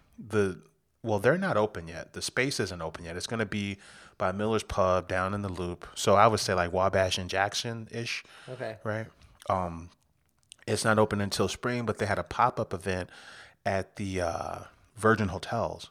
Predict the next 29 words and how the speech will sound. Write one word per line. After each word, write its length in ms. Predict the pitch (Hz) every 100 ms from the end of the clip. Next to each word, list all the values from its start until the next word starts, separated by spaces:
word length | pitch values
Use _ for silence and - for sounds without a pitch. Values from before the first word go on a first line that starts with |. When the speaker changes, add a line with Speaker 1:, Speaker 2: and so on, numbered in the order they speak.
| _
Speaker 1:
which 160 | - 135
is 80 | 123
basically 420 | 135 139 - 113
off 260 | 98 92 -
Wacker. 500 | 87 85 - - - - - -
Speaker 2:
Hmm. 60 | 127 - -
Speaker 1:
So 180 | - 120
if 140 | 110
you're 180 | 123 147
at, 160 | 123 110
um, 640 | 98 90 87 85 85 82 - - - - - - _
I 140 | - 92
don't 140 | 85
know. 220 | 82 - - _ - - - - -
Yeah, 100 | 113
if 80 |
you're 100 | 147
at, 120 | 165 113
like, 200 | 101 87
Wacker 380 | 92 98 - 98
in 100 | 85
Michigan, 520 | 90 - 85 85 90 _ _ _ _ _
it's, 180 | 156 -
like, 100 | -
basically 420 | 95 92 - -
right 180 | - -
there. 180 | - 95 -
Speaker 2:
Yeah. 200 | 135 127 - - _
Speaker 1:
Yeah. 160 | -